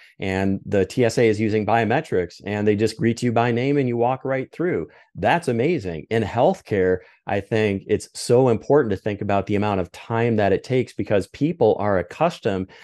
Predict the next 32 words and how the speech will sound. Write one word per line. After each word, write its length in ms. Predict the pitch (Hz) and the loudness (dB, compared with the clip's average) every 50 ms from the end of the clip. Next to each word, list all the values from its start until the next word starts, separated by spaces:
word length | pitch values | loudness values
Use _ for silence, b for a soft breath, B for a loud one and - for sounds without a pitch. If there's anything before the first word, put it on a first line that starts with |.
| B B B | B B B
to 120 | 113 107 | -2 0
having 300 | 110 127 123 117 113 98 | 2 2 2 2 2 0
technology 560 | - 113 98 - 113 104 107 107 101 95 95 | 0 0 -2 0 0 0 0 0 0 0 0
assist 420 | 90 85 - - - 107 - - - | -2 -2 -2 -2 -2 -2 -2 -2 -6
them, 320 | 98 87 80 80 80 82 _ | -6 -6 -6 -6 -8 -10 _
right? 320 | - 92 92 101 110 - - | -6 -2 0 0 0 0 0
They 100 | 101 95 | 0 0
want 380 | 95 98 104 113 120 - - | 0 2 2 0 0 -2 -4
things 260 | - 107 98 92 87 - | -6 -4 -4 -4 -6 -6
to 160 | - 101 95 | -4 -4 -2
be 140 | 85 87 82 | -2 -2 -4
faster. 680 | 82 - 101 101 104 110 107 - - 92 85 85 85 B B B B B B | -4 -4 -2 -2 0 -2 -2 -4 -4 -4 -2 -2 -4 B B B B B B
So 160 | - 123 120 | 0 0 2
as 100 | 120 113 | 2 2
you 80 | 147 151 | 2 0
think 240 | 147 165 156 143 | 0 0 -2 -2
about 300 | 143 123 123 117 113 110 104 - - _ _ _ _ _ - | 0 0 2 2 2 2 0 -2 -4 _ _ _ _ _ -8
the 480 | 107 107 107 107 104 101 98 95 - _ _ _ _ _ _ _ _ _ - | -6 -4 -2 0 2 2 0 0 -2 _ _ _ _ _ _ _ _ _ -6
kind 160 | - 120 117 | -2 2 2
of 120 | 110 98 - | 2 2 0
innovation 640 | - 127 123 123 107 98 101 110 113 - - 110 | 0 0 2 2 2 2 0 0 0 -2 -2 -2
that 140 | 113 110 - | -2 -2 -2
we're 100 | 90 104 | -2 -4
seeing 300 | - - 120 110 107 98 | -4 -4 -2 -2 -2 -2
in 120 | 95 90 85 | -2 -4 -6
healthcare, 640 | 85 90 90 95 98 - - 143 139 143 143 - | -4 -4 -4 -4 -4 -4 -2 -2 0 0 0 0
is 140 | 123 117 113 | 0 -2 -2
it 40 | 120 | -2
gonna 160 | 135 139 135 | -2 -2 0
be 100 | 127 113 | 0 -2
focused 540 | 101 - - 117 127 143 147 175 165 165 - | -2 0 2 2 2 4 2 0 -2 -2 -2
on 220 | 147 127 113 104 | -4 -2 -2 -4